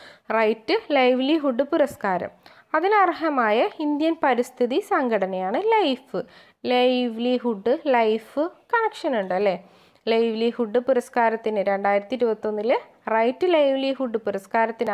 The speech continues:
അർഹനായത് ഇന്ത്യൻ പരിസ്ഥിതി സംഘടനയാണ് ലൈഫ്. അപ്പോൾ ലൈഫിൻ്റെ എക്സ്പാൻഷൻ എന്താണ്? Legal Initiative for Forest and Environment. എന്താണ്? Legal Initiative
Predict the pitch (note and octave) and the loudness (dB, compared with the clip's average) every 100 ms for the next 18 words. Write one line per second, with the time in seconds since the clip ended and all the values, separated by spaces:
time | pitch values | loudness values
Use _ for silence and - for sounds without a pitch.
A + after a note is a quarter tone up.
0 | G3 G3+ C4+ C4+ G3+ G3 C#4+ D#5 - - | -4 -4 -2 0 0 2 0 0 -6 -20
1 | - _ - B3 C4+ C4+ C4+ A#3+ A#3+ G#3+ | -20 _ -4 0 0 2 0 0 -4 -2
2 | A3+ A3 G3+ G3 F#3+ F#3+ C#4 A#4+ D4+ C4 | -2 -2 -2 -2 -2 -2 -4 -2 2 2
3 | G3+ F#3 - G#3+ F#3+ - G#3+ G#3+ G#3+ G#3+ | 2 0 -4 -2 0 -2 -2 0 0 -2
4 | A#3 A#3 - - G#3+ G#3+ A3+ A3 A3 G#3+ | -4 -4 -6 -4 -4 -4 -6 -4 -2 -2
5 | G#3 G3+ G#3 - - _ G3+ G#3+ G#3+ G#3+ | -2 -4 -6 -16 -20 _ -4 -2 0 -2
6 | G#3+ F#4 G#4+ F#4+ D#4 C4 - G#3 F#3 G3+ | 0 2 4 2 0 -4 -2 -2 -2 -4
7 | C#4+ C5+ - - B3+ B3 G4 - - - | -2 -2 -6 -8 0 2 2 -2 -20 -20
8 | _ - A3+ A3 B3 E4+ F4+ - D4 G4+ | _ -2 2 2 2 0 -2 0 0 0
9 | G#4 - A#3 A3 F#3+ F#3 F3+ F#3 G#3+ G#3+ | -4 -6 -4 -4 -6 -4 -6 -6 -4 -4
10 | F#3+ - _ _ _ _ G3+ G3+ G#3 A#3 | -6 -12 _ _ _ _ -10 -4 -2 0
11 | E4+ - - _ A3 A3+ A3+ B3 A#3+ E4+ | -2 -4 -14 _ -6 -4 0 0 0 2
12 | A#4 - E4+ D#4+ D4 - B3 G#3+ F#3 F3+ | 2 0 -2 0 -2 -4 -4 -2 -2 -6
13 | A#3+ D4+ | -2 -2